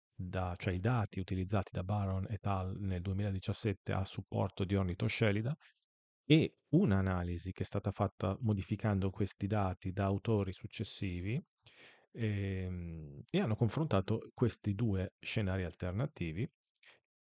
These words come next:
ma soprattutto hanno, mm, misurato statisticamente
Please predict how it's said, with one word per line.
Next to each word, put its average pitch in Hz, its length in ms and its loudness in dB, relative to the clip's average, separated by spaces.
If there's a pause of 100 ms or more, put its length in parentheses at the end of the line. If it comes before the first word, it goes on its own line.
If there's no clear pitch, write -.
(160)
ma 143 160 2
soprattutto 113 720 0
hanno, 98 360 4 (100)
mm, 95 500 -2
misurato 104 600 4
statisticamente 113 1120 -2